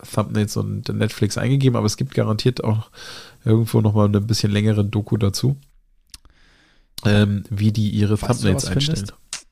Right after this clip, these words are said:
Speaker 2: gib Bescheid,
Speaker 1: Ja.
Speaker 2: hau mal, hau mal rein. Ähm, weil ich grad zwischendrin gesagt hab, dass sich viele schon wahrscheinlich Gedanken über Texte auch,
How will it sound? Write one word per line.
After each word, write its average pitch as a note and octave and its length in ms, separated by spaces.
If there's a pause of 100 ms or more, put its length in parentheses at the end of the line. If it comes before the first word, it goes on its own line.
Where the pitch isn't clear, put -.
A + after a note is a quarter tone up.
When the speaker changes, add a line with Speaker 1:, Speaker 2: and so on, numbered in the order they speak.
(760)
Speaker 2:
gib - 180
Bescheid, - 400
Speaker 1:
Ja. - 280
Speaker 2:
hau G#2+ 100
mal, G#2+ 260 (220)
hau A2+ 80
mal A2 120
rein. A2 220 (400)
Ähm, G#2 240
weil A2 140
ich - 80
grad C#3 180
zwischendrin B2+ 380
gesagt - 260
hab, C3+ 100
dass - 180
sich - 160
viele C#3 260
schon A#2+ 540
wahrscheinlich A#2 400
Gedanken A#2 380
über A2+ 220
Texte - 460
auch, - 240